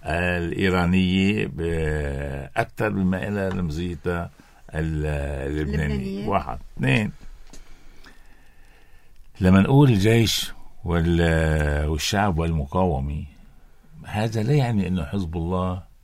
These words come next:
Speaker 1: آه، بعده
Speaker 2: يمثل المقاومة؟
Speaker 1: لا، بعده على سلاحه مثل الأول. اليوم ما هي وظيفة سلاح حزب الله؟ وين؟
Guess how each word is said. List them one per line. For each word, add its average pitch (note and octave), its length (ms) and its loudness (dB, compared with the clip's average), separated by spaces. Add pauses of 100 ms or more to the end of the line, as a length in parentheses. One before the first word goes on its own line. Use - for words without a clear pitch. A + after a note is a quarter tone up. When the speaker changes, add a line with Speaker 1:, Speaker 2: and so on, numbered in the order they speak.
(760)
Speaker 1:
آه، C#2+ 160 -6
بعده F#2 240 0
Speaker 2:
يمثل F2 240 0
المقاومة؟ G3 840 -4 (220)
Speaker 1:
لا، F#2 300 -2
بعده F#2+ 680 2 (200)
على D#2 340 -2
سلاحه F2 640 0
مثل D#2 300 -4
الأول. D#2 420 -4 (460)
اليوم F2+ 480 -2 (480)
ما A2+ 140 0
هي B2 140 2
وظيفة D#2 600 -4
سلاح D2+ 380 -8
حزب C#2 220 -10
الله؟ C2 320 -10 (1160)
وين؟ E2+ 340 -2